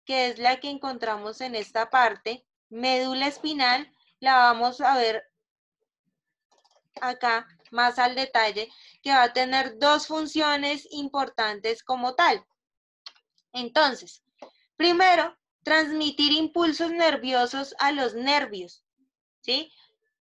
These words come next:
Cuando ya se genera como tal una respuesta desde nuestro encéfalo, ella va a ser la encargada de hacer llegar como tal las respuestas y los estímulos a nuestros nervios.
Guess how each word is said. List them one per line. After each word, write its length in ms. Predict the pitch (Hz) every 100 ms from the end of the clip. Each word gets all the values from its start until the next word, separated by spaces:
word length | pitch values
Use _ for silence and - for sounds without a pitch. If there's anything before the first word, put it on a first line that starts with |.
| _ _
Cuando 540 | 330 320 294 269 269
ya 460 | 254 208 294 285 285
se 200 | 320 349
genera 600 | 359 311 277 254 254 262
como 340 | 294 285 277
tal 260 | 247 226 247
una 240 | 254 269
respuesta 800 | 285 269 262 240 233 214 - 240
desde 340 | 247 247 254
nuestro 400 | 247 247 240 240
encéfalo, 800 | 220 196 247 233 220 214 214 214 _ _ _ -
ella 360 | 262 233 269
va 140 | 285 285
a 80 | 285
ser 200 | 294 285
la 140 | 294
encargada 920 | 285 285 269 233 202 226 220 214 233 - _ -
de 420 | 202 262 269 254 _
hacer 680 | 220 226 214 - 269 277 254
llegar 540 | 285 302 285 269 277 277
como 340 | 285 277 254
tal 340 | - 214 220 -
las 460 | 254 254 254 254
respuestas 680 | 247 240 - 220 208 226 233
y 80 | 262
los 220 | 262 277
estímulos 680 | 285 - 311 269 247 294 415 - - -
a 360 | 262 320 370
nuestros 600 | 277 254 247 247 226 202
nervios. 580 | 214 277 285 190 175 -